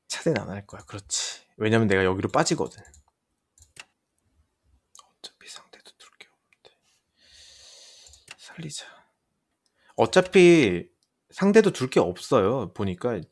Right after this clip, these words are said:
역습이 없습니다. 그래서 그냥 들어오게 되면은, 만약에 이렇게 하면은 아까 말씀드렸던 마가 뜨면서 포장에 차고 공짜로 죽어버리니까 요것도 함부로 틀면 요렇게, 요렇게 피해버릴 것 같아. 뭔가 풀리는 느낌이 들어가지고.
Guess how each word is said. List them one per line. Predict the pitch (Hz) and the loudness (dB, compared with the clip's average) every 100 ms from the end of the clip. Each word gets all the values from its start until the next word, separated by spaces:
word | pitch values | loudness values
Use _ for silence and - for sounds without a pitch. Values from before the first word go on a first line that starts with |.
| _ | _
역습이 | 92 95 - - 185 170 | -6 -6 -10 -4 -2 0
없습니다. | 92 - 139 127 92 | -2 -6 -10 -6 -6
그래서 | 92 90 123 104 - - - - _ | -4 -6 -4 -6 -10 -20 -20 -20 _
그냥 | 127 156 165 | -4 0 0
들어오게 | - 113 127 | 0 0 0
되면은, | 113 98 101 120 90 82 | 0 -2 -4 -4 -6 -8
만약에 | 90 92 101 101 | -8 -6 -6 -6
이렇게 | 101 123 139 - 156 139 | -2 -2 -4 -6 -4 -2
하면은 | 131 123 120 117 | -2 -2 -2 -2
아까 | 80 - 98 | -6 -4 -2
말씀드렸던 | 90 113 107 104 113 101 | -2 -2 -4 -4 -6 -4
마가 | 92 98 - | -2 -4 -4
뜨면서 | 147 139 - | -4 -4 -6
포장에 | - 185 170 139 | -2 2 2 2
차고 | - 127 | -4 -6
공짜로 | 123 113 104 | -4 -4 -4
죽어버리니까 | 113 113 110 98 90 120 107 87 98 _ _ _ 123 | 0 2 2 0 -4 -4 -4 -6 -12 _ _ _ -12
요것도 | 123 135 143 | -10 -10 -10
함부로 | - 165 160 147 | -8 -6 -6 -10
틀면 | - 165 156 139 | -8 -4 -4 -4
요렇게, | 85 - - _ _ - | -8 -12 -20 _ _ -14
요렇게 | - - | -14 -12
피해버릴 | - 180 165 123 | -4 0 0 -4
것 | - 90 - | -8 -10 -12
같아. | - - _ - | -20 -20 _ -12
뭔가 | 110 104 - | -10 -10 -12
풀리는 | - 175 175 156 | -6 0 2 2
느낌이 | 117 - 101 | -2 -6 -8
들어가지고. | 90 98 92 87 117 117 | -6 -8 -8 -10 -14 -16